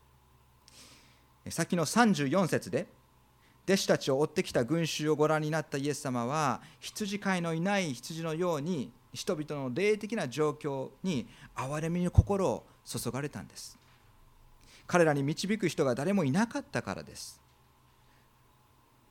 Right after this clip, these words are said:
そして、今回イエス様の憐れみの心は、弟子たちに集中的に注がれているのだと思います。弟子たちにはですね、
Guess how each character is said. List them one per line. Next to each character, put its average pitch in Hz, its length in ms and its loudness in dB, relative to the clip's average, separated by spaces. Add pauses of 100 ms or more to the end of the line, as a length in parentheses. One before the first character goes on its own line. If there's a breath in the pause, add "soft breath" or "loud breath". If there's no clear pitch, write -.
(720 soft breath)
そ 220 120 -4
し - 120 -8
て、 110 280 -2
今 196 200 -4
回 95 180 -6
イ 156 120 -4
エ 202 40 -2
ス - 120 -10
様 85 280 -10
の 160 240 -6 (100)
憐 117 240 -4
れ 135 100 -4
み 143 100 -4
の 143 120 -6
心 135 400 -2
は、 101 220 -2 (1300 soft breath)
弟 147 120 2
子 - 140 -4
た 214 140 -2
ち 151 160 -8
に 147 260 0 (200 loud breath)
集 143 320 0
中 143 220 -4
的 139 200 -8
に 151 260 -4 (100)
注 127 300 -8
が 123 120 -6
れ 127 100 -4
て 131 140 -6
い 127 60 -2
る 131 120 -4
の 113 100 -4
だ 117 140 -6
と 92 240 -12 (400)
思 87 100 -14
い 85 60 -16
ま 82 160 -20
す。 - 220 -20 (2250 loud breath)
弟 208 140 -2
子 - 200 -6
た 226 140 -2
ち 160 160 -6
に 98 120 0
は 80 80 -6
で - 100 -16
す - 160 -18
ね、 160 160 -10